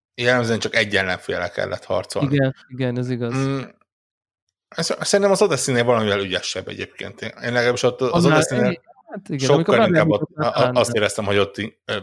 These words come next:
Speaker 1: í-, így a szerencse volt. De megmondom őszintén, hogy, hogy én nagyon örülök neki, hogy, hogy még ha nem is kifejezetten illik a karakterhez, lényegesen hangsúlyosabb tud lenni a lopakodás.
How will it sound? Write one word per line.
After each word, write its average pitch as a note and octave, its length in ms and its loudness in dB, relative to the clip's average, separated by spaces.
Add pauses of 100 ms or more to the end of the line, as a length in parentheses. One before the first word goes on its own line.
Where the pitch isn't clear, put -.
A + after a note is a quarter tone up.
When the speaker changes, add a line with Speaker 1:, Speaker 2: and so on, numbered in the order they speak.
Speaker 1:
í-, G#2+ 200 -12
így G2 140 -8
a G2 60 0
szerencse F#2 440 -2
volt. F#2 360 -12 (480)
De B2 320 2
megmondom C3 340 0
őszintén, A#2 400 -4
hogy, A2 360 -4 (100)
hogy A2 320 -10 (400)
én A2+ 140 -4
nagyon A#2+ 200 2
örülök G2+ 260 2
neki, G2+ 200 -6
hogy, G2 240 -6
hogy F#2+ 520 -4 (380)
még G#2+ 240 -2
ha - 120 -4
nem A#2+ 180 2
is - 300 -2 (440)
kifejezetten G2+ 500 -4
illik F#2+ 200 -2
a F#2 80 -4
karakterhez, G2 720 -2 (280)
lényegesen G2+ 640 0
hangsúlyosabb F#2 540 -4
tud F#2 140 -14
lenni F2+ 240 -6
a F2 80 -2
lopakodás. - 800 -8